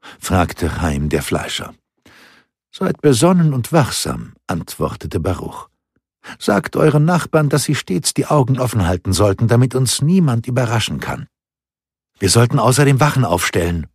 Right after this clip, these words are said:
regte Lea an. „Freiwillige, die die Tore beobachten und in kleinen Gruppen durch das Viertel gehen, Tag und Nacht.“ Der Vorschlag wurde von allen begrüßt.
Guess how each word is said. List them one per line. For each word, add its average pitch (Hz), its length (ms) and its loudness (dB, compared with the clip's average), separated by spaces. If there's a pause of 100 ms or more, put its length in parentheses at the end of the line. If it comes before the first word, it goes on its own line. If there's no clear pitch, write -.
(120)
regte 95 360 -2
Lea 87 260 0
an. 69 300 -6 (300)
„Freiwillige, 104 760 2 (320)
die 131 80 2
die 107 120 0
Tore 123 280 4
beobachten 151 640 2
und 143 140 0
in 113 140 2
kleinen 139 360 2
Gruppen 123 340 2
durch 107 140 0
das 107 160 -2
Viertel 82 300 -2
gehen, 80 260 -4
Tag 151 240 0
und 127 160 0
Nacht.“ - 340 -6 (680)
Der 98 80 0
Vorschlag 104 500 0
wurde 98 160 0
von 104 160 -2
allen 78 260 -4
begrüßt. - 540 -6